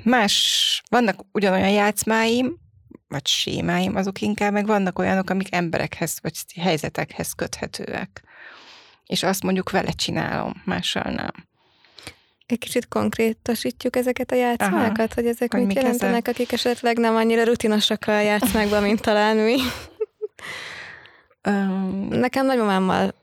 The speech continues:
Speaker 2: szoktak lenni játszmák, és válaszolva, Móni, a kérdésedre, én, én most már az elején tudtam, hogy ez egy játszma, és annyira büszke voltam magamra,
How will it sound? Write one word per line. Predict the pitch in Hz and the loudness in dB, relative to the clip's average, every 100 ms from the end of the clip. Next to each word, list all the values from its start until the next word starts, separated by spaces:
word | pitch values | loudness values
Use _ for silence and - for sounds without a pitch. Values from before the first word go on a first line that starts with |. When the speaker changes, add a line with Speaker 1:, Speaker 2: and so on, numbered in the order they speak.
| - | -14
Speaker 2:
szoktak | - - 220 - 208 | -10 -2 -2 -2 -2
lenni | 214 202 | 0 2
játszmák, | 208 220 - 226 220 | 2 0 0 -2 0
és | 214 | 0
válaszolva, | 220 208 196 202 202 | 2 2 2 0 2
Móni, | 202 202 | 2 0
a | |
kérdésedre, | 202 214 214 - 220 220 | -2 -2 -2 -2 0 0
én, | 220 220 214 220 - - _ | 0 2 2 0 -6 -20 _
én | 247 220 | 0 2
most | 220 226 | 2 2
már | 214 | 2
az | 208 | 2
elején | 214 208 202 | 2 0 -2
tudtam, | 214 - 214 | -6 -6 -2
hogy | 214 226 | -2 -2
ez | 226 | -2
egy | 220 | -2
játszma, | 226 220 - | 0 -2 -2
és | - - | -2 2
annyira | 226 220 | 2 2
büszke | 214 220 - | 0 -4 -4
voltam | 208 214 - 220 | -2 -2 -2 -2
magamra, | 220 226 226 | -2 -2 -4